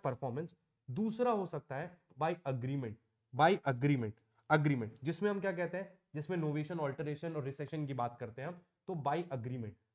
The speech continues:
by agreement, पार्टीज खुद एग्री करती हैं कि उनका पिछला जो कॉन्ट्रैक्ट था, वो खत्म हो जाएगा और वो एक नए कॉन्ट्रैक्ट में एंटर हो जाएंगे। तो इसका क्या मतलब होता है कि आपने पुराना कॉन्ट्रैक्ट जो था उसको डिस्चार्ज कर दिया। अभी समझाता हूं। इसके बाद आपका by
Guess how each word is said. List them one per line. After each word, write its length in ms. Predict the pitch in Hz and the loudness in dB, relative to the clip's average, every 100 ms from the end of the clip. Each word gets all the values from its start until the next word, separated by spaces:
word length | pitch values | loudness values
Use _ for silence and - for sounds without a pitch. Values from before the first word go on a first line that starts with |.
| - | -4
by 100 | 147 175 | -2 -2
agreement, 520 | 156 127 127 113 113 | -2 -4 -6 -8 -4
पार्टीज 460 | 160 170 214 226 - | -2 -2 -4 -8 -6
खुद 220 | 226 214 | -2 0
एग्री 280 | 170 165 180 | 0 0 -2
करती 300 | 147 - 170 | -4 -4 -4
हैं 240 | 135 - _ - | -4 -8 _ -4
कि 60 | |
उनका 280 | 208 196 233 | -2 0 -2
पिछला 400 | 180 175 - 202 | -4 -6 0 0
जो 100 | 202 | 0
कॉन्ट्रैक्ट 540 | 208 151 147 160 160 | -4 -6 -4 -6 -4
था, 40 | 180 | -4
वो 80 | 175 | -4
खत्म 320 | 175 131 170 | -6 -6 -4
हो 140 | 147 | -4
जाएगा 300 | 120 113 147 - _ | -4 -6 -6 -10 _
और 120 | 156 165 | 0 2
वो 140 | 202 | 4
एक 100 | 202 | 2
नए 260 | 135 151 190 | 2 2 2
कॉन्ट्रैक्ट 580 | 147 127 131 127 127 | -2 -2 0 -2 -2
में 320 | 139 185 226 - - - | 0 2 2 -2 -10 -2
एंटर 320 | 156 151 165 | 0 2 2
हो 140 | 131 | 2
जाएंगे। 340 | 117 107 101 101 - - - | -2 -4 -6 -10 -16 -12 -2
तो 60 | 208 | 0
इसका 240 | - 202 | 0 -2
क्या 180 | 202 202 | -4 -2
मतलब 280 | 196 190 180 | -2 -2 -4
होता 200 | 156 165 | -4 -6
है 260 | 170 - - | -10 -10 -4
कि 60 | |
आपने 340 | 160 160 160 220 | 0 0 0 -6
पुराना 520 | - 170 151 165 214 | -4 0 2 2 0
कॉन्ट्रैक्ट 540 | 214 139 131 151 147 | -2 -4 -2 -2 -2
जो 100 | 131 | -4
था 100 | 143 | -6
उसको 320 | 165 151 - | -8 -8 -4
डिस्चार्ज 500 | 165 127 - 123 110 | -4 -4 -2 -2 -2
कर 100 | - | -4
दिया। 160 | 104 113 | -6 -4
अभी 180 | 147 180 | -2 -2
समझाता 420 | 151 123 113 110 | -2 -2 -2 -2
हूं। 60 | - _ _ _ 180 | -8 _ _ _ -4
इसके 240 | 180 240 | 0 2
बाद 360 | 185 190 202 - - | 4 4 2 -8 -2
आपका 260 | 151 160 190 | 0 2 2
by 220 | 151 165 | 2 2